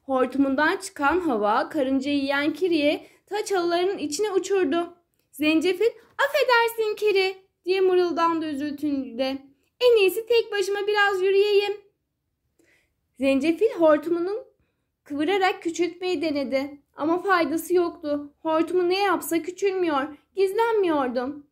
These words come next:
Zencefilin gözyaşları pıt pıt diye yanaklarına döküldü. O sırada annesi yanına geldi. Şefkatle, "Neden ağlıyorsun yavrum?" diye sordu. Küçük fil, "Hortumum çok uzun,"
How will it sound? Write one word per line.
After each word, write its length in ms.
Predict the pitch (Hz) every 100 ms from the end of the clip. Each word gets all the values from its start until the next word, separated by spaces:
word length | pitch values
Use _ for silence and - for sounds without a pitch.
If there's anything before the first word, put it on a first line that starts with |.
| -
Zencefilin 720 | 254 302 285 330 359 415 370
gözyaşları 720 | 359 311 254 262 - - -
pıt 280 | 415 - -
pıt 200 | 403 -
diye 140 | 285
yanaklarına 680 | 285 269 285 294 285 269 254
döküldü. 580 | 262 269 294 226 254 - _ _ _ _ - _
O 120 | - 494
sırada 320 | 349 320 302
annesi 420 | 294 285 302 359
yanına 240 | 320 294
geldi. 560 | 294 277 240 233 233 262 -
Şefkatle, 720 | - 285 277 285 269 - 262 277 - -
"Neden 280 | 311 330 508 508
ağlıyorsun 600 | 466 359 359 330 320 320
yavrum?" 600 | 302 285 285 277 320 - _ _ _ -
diye 180 | 294 311
sordu. 640 | - 277 262 233 277 - _ _
Küçük 380 | - - 554 571
fil, 160 | 320 330 - _
"Hortumum 560 | - 453 453 494 453 453
çok 240 | 494 453
uzun," 500 | 370 320 311 302 -